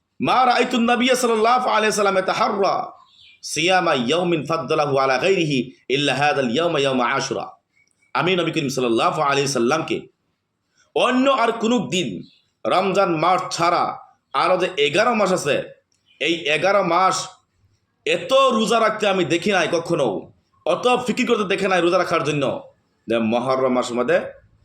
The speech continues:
এত, এত ফিকির করেছেন, অত, অত মহ-, মহরম মাসে রোজা রাখিয়েছেন। আর কোনো মাসের মধ্যে এত রোজা রাখতে আমি দেখি নাই,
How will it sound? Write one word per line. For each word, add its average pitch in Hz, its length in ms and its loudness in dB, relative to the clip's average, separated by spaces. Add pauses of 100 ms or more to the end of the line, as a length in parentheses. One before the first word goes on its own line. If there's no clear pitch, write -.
এত, 143 280 -2
এত 165 420 -2
ফিকির 170 200 -4
করেছেন, 160 360 0
অত, 143 240 -4
অত 160 220 -2
মহ-, 135 420 -4 (460)
মহরম 135 240 -2
মাসে 131 140 -4
রোজা 120 160 0
রাখিয়েছেন। 92 440 -6 (260)
আর 156 260 0
কোনো 160 160 0
মাসের 143 260 -4
মধ্যে 156 260 0 (380)
এত 147 140 -2
রোজা 139 240 0
রাখতে 131 180 -2
আমি 113 100 0
দেখি 101 220 -8
নাই, 85 120 -10